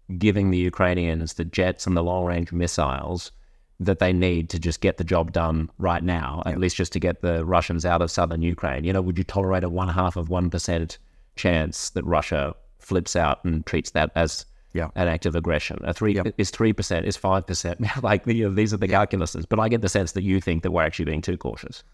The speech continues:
Speaker 2: Well, so two thoughts. One is that all the actual evidence we have about,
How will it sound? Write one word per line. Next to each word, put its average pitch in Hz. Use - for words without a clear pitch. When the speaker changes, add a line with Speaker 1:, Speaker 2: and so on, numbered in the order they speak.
Speaker 2:
Well, 156
so 131
two 147
thoughts. -
One 143
is 147
that 127
all 175
the 131
actual 127
evidence 92
we 85
have 78
about, 95